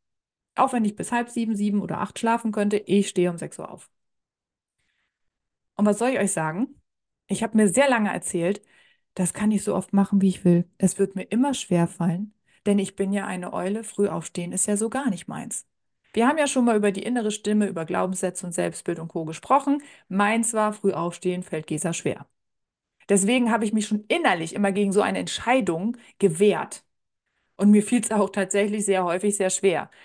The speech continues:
Aber wenn ich mir abends schon erzähle, es ist bestimmt mo-, schwer, morgen früh aufzustehen, muss ich mich nie wundern, wenn's morgens früh dann schwer ist, aufzustehen.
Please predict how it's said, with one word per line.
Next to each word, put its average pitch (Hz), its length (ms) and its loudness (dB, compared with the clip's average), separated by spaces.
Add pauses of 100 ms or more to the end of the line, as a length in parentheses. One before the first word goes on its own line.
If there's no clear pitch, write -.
(140)
Aber 208 200 2
wenn 233 120 -2
ich 226 100 -4
mir 220 140 -2
abends 233 260 0
schon 220 120 -4
erzähle, 185 500 0
es 196 140 -6
ist 202 120 -6
bestimmt 208 380 0
mo-, 208 220 4
schwer, 202 300 2
morgen 190 200 -2
früh - 160 -2
aufzustehen, 196 680 -2 (220)
muss 233 160 2
ich 220 100 4
mich 214 140 6
nie 208 160 8
wundern, 196 400 2
wenn's 190 220 -4
morgens 185 340 0
früh 202 240 0
dann 190 220 -2
schwer 185 280 0
ist, - 180 -4
aufzustehen. - 560 -6